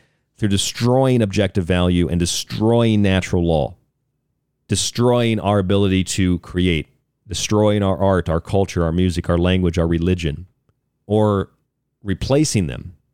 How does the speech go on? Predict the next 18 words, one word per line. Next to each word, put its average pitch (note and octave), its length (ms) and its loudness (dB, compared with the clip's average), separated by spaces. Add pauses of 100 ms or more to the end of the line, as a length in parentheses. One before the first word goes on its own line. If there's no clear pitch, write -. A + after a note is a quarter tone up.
(640)
replacing A#2+ 480 0
our A2 120 0
art A2 240 0
with F#2+ 140 -4
A G#2 220 0
I G2+ 200 2
art, D#2+ 200 0
like E2+ 180 -2
the F2 80 -4
comic F#2+ 360 0
book, D2+ 240 -6 (280)
our F#2+ 120 0
culture, A#2 600 -2 (180)
our G#2 140 0
music G#2 680 0 (200)
with G2 280 -2
A G2+ 240 0
I. F#2 320 -2